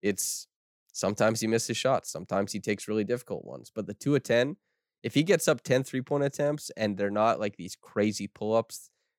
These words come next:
that he tries to create out of nothingness, they're just spot-ups. I like that the Raptors create ten spot-up opportunities for Gary Trent. He just didn't make 'em in this game. So, you know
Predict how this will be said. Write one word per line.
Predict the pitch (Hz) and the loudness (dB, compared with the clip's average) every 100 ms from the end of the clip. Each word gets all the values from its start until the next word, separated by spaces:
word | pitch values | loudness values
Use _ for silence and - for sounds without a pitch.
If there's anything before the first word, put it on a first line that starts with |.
| _ | _
that | 104 95 | 0 2
he | 110 107 | 0 0
tries | 107 104 | 2 2
to | - | 2
create | 98 101 | 2 4
out | 98 | 2
of | |
nothingness, | 98 107 127 135 139 - | 2 0 0 -2 -4 -4
they're | - | -8
just | 95 101 - _ _ _ _ _ | -4 -6 -6 _ _ _ _ _
spot-ups. | - - - 107 143 - - - _ _ _ _ | -10 -6 2 6 4 4 -6 -10 _ _ _ _
I | - 139 | 6 8
like | 147 151 | 8 6
that | - 139 | 4 4
the | 120 | 6
Raptors | 113 123 - 123 | 6 6 4 -2
create | - 113 127 123 | 2 4 4 2
ten | 131 123 | 0 0
spot-up | - 117 117 120 120 | 0 2 2 2 2
opportunities | 120 120 - 123 123 | 0 -2 -6 -6 -8
for | 117 | -8
Gary | 110 120 | 0 0
Trent. | - 160 - _ _ | 2 -2 -4 _ _
He | 95 | -10
just | 110 113 | -10 -4
didn't | 123 | -2
make | 120 127 | 0 0
'em | - - | -2 -12
in | |
this | - | -14
game. | - - - | -14 -14 -12
So, | - 92 - _ _ _ _ | -8 -8 -10 _ _ _ _
you | - | -2
know | 107 117 | -2 -2